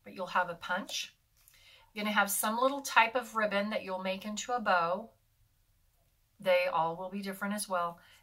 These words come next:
Be very careful in looking because you're going to have a little thing with three or four pearl, gold pearls on it. And actually, you may use that on both cards.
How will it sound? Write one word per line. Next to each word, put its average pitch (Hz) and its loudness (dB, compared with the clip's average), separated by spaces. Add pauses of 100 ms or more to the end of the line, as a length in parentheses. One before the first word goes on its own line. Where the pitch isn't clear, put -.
(100)
Be 214 -6
very 208 0
careful 277 4
in 240 0
looking 196 -2 (260)
because 196 -6
you're 202 -4
going 214 -2
to 240 -2
have 196 6 (220)
a 185 -4
little 202 -2 (520)
thing 214 -4
with 190 -4
three 226 -8
or 214 -4
four 208 -4
pearl, 196 -8 (100)
gold 208 -6
pearls 190 -4
on 180 -2
it. 208 -8 (1200)
And 196 -6
actually, 196 -2
you 196 -2
may 208 -2
use 214 -6
that 185 0
on 175 -4
both 180 -4
cards. 170 -6